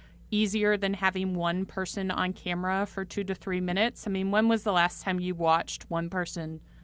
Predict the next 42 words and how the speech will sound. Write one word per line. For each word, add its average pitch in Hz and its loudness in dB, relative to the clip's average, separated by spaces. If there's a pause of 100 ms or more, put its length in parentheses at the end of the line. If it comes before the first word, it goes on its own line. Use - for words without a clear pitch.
(160)
talking 175 4
on 160 0
camera 156 -2
into 165 -4
a, 147 -2 (560)
you 190 0
know, 156 2
into 190 2
a 156 0
screen 160 -4
for 165 -6
two 160 -8
or 151 -4
three 156 -4
minutes? 151 -8
It's, - -12
it's - -6
not 180 4
an 180 2
effective 170 -4
way 160 0
to 156 0
communicate. - -8 (800)
Um, 233 8
I 220 12
think 359 -2
it 339 2
was 311 2
also 254 4
wise 220 6
to 240 -2
focus 208 0
on 202 0
one 190 0
issue, 185 0
and 180 0
I 185 2
think 196 0 (360)
she 226 2
must 226 2
have 196 4
some 196 2